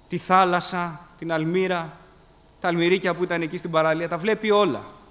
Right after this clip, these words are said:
Τον ουρανό, την αυγή, ας πούμε, είχε βγει ο ήλιος, το ψάρι που ήταν πάνω στα, στα κάρβουνα, δόξα στο όνομα του Κυρίου.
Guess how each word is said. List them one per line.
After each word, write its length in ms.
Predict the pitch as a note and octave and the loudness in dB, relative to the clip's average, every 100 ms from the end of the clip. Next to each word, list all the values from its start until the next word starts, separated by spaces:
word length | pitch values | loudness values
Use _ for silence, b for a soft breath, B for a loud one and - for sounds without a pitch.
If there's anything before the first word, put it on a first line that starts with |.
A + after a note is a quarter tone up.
| - _ _ | -20 _ _
Τον 160 | F#3 F#3+ | -2 0
ουρανό, 600 | F#3 E3+ D#3 F3 E3+ E3 - - _ - _ _ - | 4 4 4 0 -4 -8 -20 -20 _ -20 _ _ -6
την 200 | F#3+ F#3 | -2 0
αυγή, 380 | E3+ D3+ G3+ | -2 -2 -2
ας 120 | F3 - | -2 -4
πούμε, 140 | G3 | -8
είχε 140 | D#3+ | -8
βγει 240 | E3+ E3+ F3 | -8 -6 -4
ο 60 | |
ήλιος, 380 | E3 G3+ F3+ D#3+ | -4 -6 -8 -12
το 60 | E3 | -10
ψάρι 300 | - F#3 F3 | -2 0 0
που 100 | F#3 | -2
ήταν 200 | F3+ E3+ | -4 -2
πάνω 180 | G3 F3+ | -2 -4
στα, 260 | F3+ D#3+ B B B | -4 -6 B B B
στα 220 | B - E3 | B -2 -2
κάρβουνα, 600 | - G3+ G3 F3 F#3 F3 | 4 4 4 0 -4 -2
δόξα 300 | D3+ G3 G3 | 0 2 0
στο 140 | - | 0
όνομα 280 | G3 F#3 F3 | 0 0 -2
του 100 | D#3+ | -4
Κυρίου. 420 | E3 E3 F#3 G3 | -6 -6 -6 -8